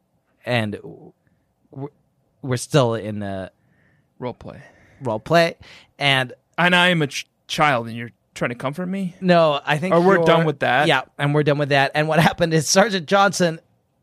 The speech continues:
Speaker 1: decides he has a choice. You didn't, you, Sergeant Johnson? You had a choice. It's like a choose your own adventure. Follow the old man into the maze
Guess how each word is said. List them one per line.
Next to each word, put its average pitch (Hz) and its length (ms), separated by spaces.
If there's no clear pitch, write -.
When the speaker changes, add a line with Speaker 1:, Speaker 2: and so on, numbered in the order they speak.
Speaker 1:
decides 180 600
he 185 160
has 185 160
a 165 60
choice. 175 460
You 190 120
didn't, 220 240
you, 196 240
Sergeant 170 380
Johnson? 165 440
You 165 80
had 165 120
a 160 60
choice. 202 460
It's 160 140
like 180 120
a 175 60
choose 202 260
your 185 120
own 170 100
adventure. 151 560
Follow 202 560
the 175 480
old 170 340
man 170 340
into 165 280
the 151 140
maze 143 440